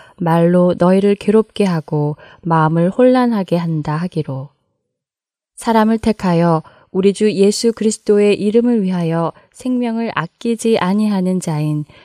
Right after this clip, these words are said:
우리가 사랑하는 바나바와 바울과 함께 너희에게 보내기를 만장일치로 결정하였노라.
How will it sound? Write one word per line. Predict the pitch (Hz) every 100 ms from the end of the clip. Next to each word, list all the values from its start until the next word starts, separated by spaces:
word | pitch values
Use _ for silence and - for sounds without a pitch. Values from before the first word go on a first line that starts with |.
| _
우리가 | 165 160 151 160
사랑하는 | - 214 208 196 196 202
바나바와 | - 180 214 208 156 147 147 147 - - _
바울과 | - 170 180 190 196
함께 | 190 175 - - 156 156 -
너희에게 | - 165 185 202 196 202
보내기를 | - 185 185 - 156 156 151 - - -
만장일치로 | 165 170 165 170 170 180 180 - - 151 143 143
결정하였노라. | - 156 156 - 175 175 196 208 190 147 135 127 131